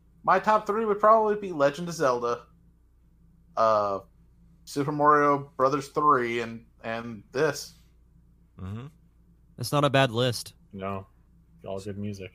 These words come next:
Speaker 2: So what about you, Nate? What would your, your top three N E S soundtracks be?
Speaker 4: Uh, I think my first choice would have to be Castlevania. I think the music in that game is just so, so perfect for the game and for
Speaker 2: Mm-hmm.
Speaker 4: the theme,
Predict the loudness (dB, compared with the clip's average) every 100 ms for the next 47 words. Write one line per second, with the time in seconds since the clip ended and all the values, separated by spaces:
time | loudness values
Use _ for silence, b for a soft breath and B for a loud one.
0 | _ -8 -4 0 0 0 -2 -2 -4 -4
1 | -4 -4 -4 -4 -4 -6 -4 -6 -4 -4
2 | -4 -6 -6 -2 0 -2 -6 -10 -6 -4
3 | -4 -4 -6 -8 -10 -10 -12 -12 -14 -20
4 | -20 _ _ _ _ _ _ -12 -2 2
5 | 2 0 -4 -8 -8 -6 -6 -6 -6 -6
6 | -6 -10 -6 -6 -6 -10 -4 -4 -4 -8
7 | -12 -10 -10 -12 -14 -18 _ _ _ _
8 | _ _ -6 -4 -6 -10 -10 -10 -14 -12
9 | -12 -10 -10 -10 -8 -8 -8 -10 -10 -10
10 | -12 -12 -14 -16 -16 -18 -18 -14 -10 -10
11 | -12 -18 -20 _ _ _ _ _ _ _
12 | _ _ _ -18 -14 -8 -6 -6 -4 -4
13 | -4 -6 -12 -12 -12 -10 -12 -12 -12 -10
14 | -10 -10 -10 -10 -12 -12 -10 -8 -8 -10